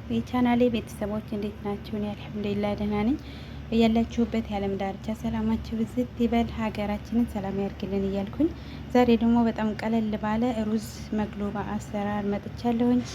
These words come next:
በቅድሚያ ለዩቲዩብ ቻናሌ አዲስ የሆናችሁ ሰብስክራይብ፣ ላይክ እንዲሁም ለሌላ ይጠቅማል ካላችሁ ሸር እያደረጋችሁ ሀሳብ አስተያየታችሁን ኮመንት ላይ አስቀምጡልኝ። ስራውን ለመስራት የሚያስፈልጉን ግብአቶች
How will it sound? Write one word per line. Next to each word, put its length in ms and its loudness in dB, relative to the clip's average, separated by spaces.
በቅድሚያ 440 2
ለዩቲዩብ 400 -2
ቻናሌ 360 -2
አዲስ 280 -4
የሆናችሁ 520 -2
ሰብስክራይብ፣ 640 -4
ላይክ 260 -2
እንዲሁም 300 4
ለሌላ 300 -2
ይጠቅማል 400 0
ካላችሁ 420 -4
ሸር 200 6
እያደረጋችሁ 680 2
ሀሳብ 360 2
አስተያየታችሁን 880 2
ኮመንት 360 0
ላይ 140 -4
አስቀምጡልኝ። 800 0
ስራውን 360 4
ለመስራት 520 2
የሚያስፈልጉን 920 -2
ግብአቶች 600 0